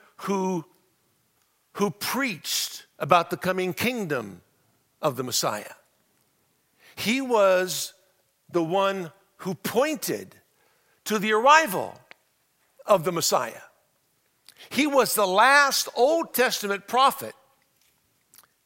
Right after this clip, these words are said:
He closed out the Old Testament,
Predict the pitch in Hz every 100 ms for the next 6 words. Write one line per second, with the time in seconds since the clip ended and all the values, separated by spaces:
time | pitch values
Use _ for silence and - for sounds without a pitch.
0 | _ _ _ - 233 202 - - 240 285
1 | 302 294 - 214 254 262 - 208 247 302
2 | - 196 180 196 190